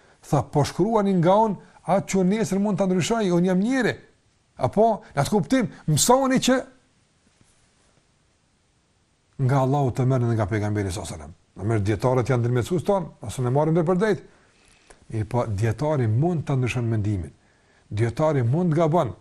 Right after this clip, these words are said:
por kjo nuk do të thotë se feja ka ndryshuar. Kjo nuk do të thotë se feja ka qenë gabim, absolutisht.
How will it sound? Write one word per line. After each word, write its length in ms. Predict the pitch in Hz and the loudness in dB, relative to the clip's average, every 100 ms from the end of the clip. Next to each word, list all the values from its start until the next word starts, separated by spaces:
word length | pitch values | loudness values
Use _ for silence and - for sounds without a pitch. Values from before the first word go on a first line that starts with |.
| _ _ _ _ _ | _ _ _ _ _
por 180 | 113 92 | -8 -4
kjo 120 | 123 | 0
nuk 180 | 143 180 | 0 0
do 80 | 160 | 0
të 100 | 160 | -2
thotë 100 | - | -2
se 80 | 127 | -4
feja 300 | - 185 180 | 0 0 0
ka 100 | 143 | -2
ndryshuar. 360 | 120 104 104 87 - _ _ _ - | -2 -2 -4 -10 -14 _ _ _ -4
Kjo 100 | 120 | 0
nuk 200 | 160 160 | 2 2
do 120 | 135 147 | 0 0
të 100 | - | 0
thotë 180 | 160 | -2
se 140 | - 139 | 0 0
feja 240 | 180 202 | 0 0
ka 120 | 185 170 | 0 0
qenë 160 | 196 | 0
gabim, 240 | 170 151 147 123 | 0 0 -2 0
absolutisht. 800 | 123 - 147 139 180 175 - | -2 -2 -4 -2 -2 -2 -4